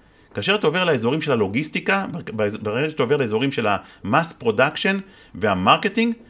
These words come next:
אני חושב שפה אנחנו חלשים, זה פחות החוזקות שלנו, ולכן אני חושב שיש נקודה בזמן, שלדוגמה, חברות הבנות שלנו, אני כן מצפה באיזשהו שלב שההנהלות שלהם יעברו ל-,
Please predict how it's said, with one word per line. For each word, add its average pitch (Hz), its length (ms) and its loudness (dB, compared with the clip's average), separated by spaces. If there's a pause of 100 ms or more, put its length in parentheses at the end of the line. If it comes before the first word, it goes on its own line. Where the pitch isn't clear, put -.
(180)
אני 101 80 -6
חושב 160 140 0
שפה 143 240 0
אנחנו 135 240 -2
חלשים, 165 560 -2 (100)
זה 101 160 0
פחות 156 420 0
החוזקות 170 540 -2
שלנו, 190 280 0 (880)
ולכן 123 220 0
אני 185 100 0
חושב 151 300 0 (320)
שיש 165 240 0
נקודה 151 300 2
בזמן, 117 500 0 (640)
שלדוגמה, 113 480 2
חברות 143 440 0
הבנות 113 320 2
שלנו, 208 460 0
אני 104 140 -2
כן 151 180 0
מצפה 156 300 -2
באיזשהו 143 240 0
שלב 143 220 -4
שההנהלות 107 560 0
שלהם 202 280 0 (560)
יעברו 110 360 2
ל-, 117 220 6